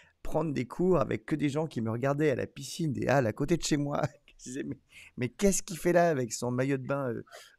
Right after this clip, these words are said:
euh, un peu serré » parce que t'es obligé de mettre des maillots de bain un peu serrés dans les piscines municipales. Euh, voilà, voilà. Et je me suis dit, « Non, mais en fait, je vais pas apprendre à nager. Ça ne sert strictement à rien. »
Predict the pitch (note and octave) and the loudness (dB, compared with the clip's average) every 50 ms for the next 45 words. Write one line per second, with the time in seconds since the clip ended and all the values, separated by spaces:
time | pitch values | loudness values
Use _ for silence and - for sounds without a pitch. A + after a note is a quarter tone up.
0 | _ - - - - - - - - - - - - - - - D3 C3+ - D#3+ | _ -12 -8 -8 -8 -8 -8 -12 6 12 12 12 12 12 6 2 0 -2 2 2
1 | D#3+ D3 D#3 D3+ B2+ B2+ - - B2 A#2+ C3 C3+ C3 C3 C#3 D3 C3 C3 B2 A#2+ | 4 4 4 2 -2 -4 -6 -6 -6 -4 -4 -4 -2 -2 -2 0 0 -2 -2 -2
2 | A#2 B2 B2+ B2 A2+ B2+ B2 A#2+ B2+ C3 - C#3+ C3 B2+ A#2+ A#2 A#2 G#2+ A2+ A2+ | -2 0 0 0 0 -2 -2 -2 -4 -4 -2 -2 -2 -2 -2 -4 -6 -6 -10 -10
3 | A#2+ B2 A#2+ C3 D3+ - A#3 C#4 D#4 D#4+ _ _ - - - - - - _ _ | -8 -6 -6 -6 0 2 2 2 2 -4 _ _ -20 -20 -20 -20 -20 -20 _ _
4 | C#3 C3+ C3 B2+ B2+ B2+ B2+ B2+ B2+ B2 A#2+ C3+ C#3 D3 E3+ G3+ - - - - | -6 -6 -4 -4 -4 -4 -4 -4 -4 -4 -4 -4 -4 -2 -2 -4 -4 -4 0 0
5 | C3 C3 - C3+ C3+ C3 C3 C3 - D3+ - - - - F3 D#3+ C3+ C3+ B2+ - | 0 0 0 -2 0 2 6 10 10 10 8 6 2 6 6 8 8 6 4 0
6 | - C3 C3 B2 A#2+ A#2 A2 B2 C3 - - - - G3+ G#3 F3+ - C#3 C3 C#3 | 0 -2 0 0 -2 -4 -4 -6 -4 -2 -2 0 2 2 2 2 2 0 2 4
7 | C3+ C3+ C3 B2+ B2+ - - - - - G#2 G2 F#2+ - _ - - - - | 6 6 6 4 4 -2 -10 -12 -12 -10 -10 -10 -14 -14 _ 6 6 6 6